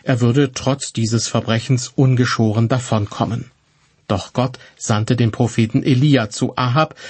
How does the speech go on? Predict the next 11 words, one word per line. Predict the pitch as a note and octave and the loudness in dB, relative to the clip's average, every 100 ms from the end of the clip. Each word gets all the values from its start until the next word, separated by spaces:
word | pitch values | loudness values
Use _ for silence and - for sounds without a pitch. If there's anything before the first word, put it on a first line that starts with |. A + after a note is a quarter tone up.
| - | -4
und | D3+ A#2 | 0 2
ließ | E3 G3+ | 2 2
ihm | C3 A#2+ | 0 0
ausrichten: | A#2 C3 - D3+ - F#3 F3+ _ _ _ - - | 0 0 0 -4 -2 -4 -4 _ _ _ -20 -2
„Höre, | B2+ D#3+ F#3+ G3+ D3 | 2 2 2 2 2
was | B2 - | -2 -2
ich, | - E3+ - | -4 -4 0
der | C3 G#2+ | 0 0
Herr, | A#2 B2 | 0 0
dir | B2+ C3+ | 2 2
sage. | A2+ A2 G2 F#2+ D#2+ | 2 0 0 -4 -10